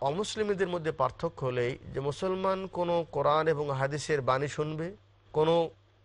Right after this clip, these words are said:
আল্লাহর পক্ষ থেকে কোনো আদেশ শুনবে এবং বলবে, সামি'না ওয়া আতানা, শুনলাম এবং আনুগত্য করলাম। তো প্রথমে শুনতে হবে,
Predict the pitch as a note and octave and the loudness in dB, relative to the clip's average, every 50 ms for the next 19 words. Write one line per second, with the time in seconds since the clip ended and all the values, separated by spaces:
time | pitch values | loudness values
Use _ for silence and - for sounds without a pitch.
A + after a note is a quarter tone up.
0 | - - C#3 D3+ D#3 D#3 D3+ C#3 - - F#3+ F3+ - - F#3 E3 F3+ D#3 E3 E3 | 2 4 4 4 6 4 4 2 2 -2 -4 -4 -2 -4 -2 -2 -2 -2 -2 -2
1 | D#3 D3 - C#3 C#3 C#3 C#3+ F3+ G3+ G3 - - G3+ G3+ G#3 G3+ A3 A3+ A#3+ A#3+ | -2 0 4 6 6 6 6 4 2 2 0 -2 -2 -2 0 2 2 2 2 2
2 | A#3 - F#3+ F3+ F#3 F#3 F3+ F3+ F#3 G3+ G#3 G3+ A#3 A3+ A3+ - - G3 F3+ F#3 | -2 -4 -4 -2 -2 0 0 2 2 2 2 4 4 2 2 2 0 0 2 2
3 | F#3+ G3+ G#3 G#3 G#3 G#3+ A3+ A#3 B3 A#3+ A#3 G#3+ D#3 C#3 - - B2 A#2 G2+ - | 2 2 2 2 2 2 2 4 6 6 6 6 6 4 4 -2 -4 -4 -4 -8
4 | - - - - E3+ F3 F3+ F3+ F#3 F#3 F#3+ F#3+ G3+ G#3+ G#3+ G#3 G3+ G#3 G3+ A#3+ | -8 -8 -2 -2 0 2 4 4 6 6 8 8 6 6 4 2 -2 0 0 0
5 | A#3+ A3 F3 - E3 F3 G#3+ B3 B3 B3 - G#3 F#3 F#3+ - F3 - - _ _ | -4 -4 0 2 4 6 8 6 6 4 4 -10 -10 -10 -10 -10 -12 -14 _ _
6 | _ - F3 D#3 E3+ F#3+ F#3+ A3+ A3+ A3+ G#3 - A#3 A#3 A3 F#3+ A#3 A3+ A3 G#3+ | _ -2 -2 0 0 0 2 4 4 4 4 4 2 0 2 4 4 4 4 4
7 | A3 A#3 | 2 -2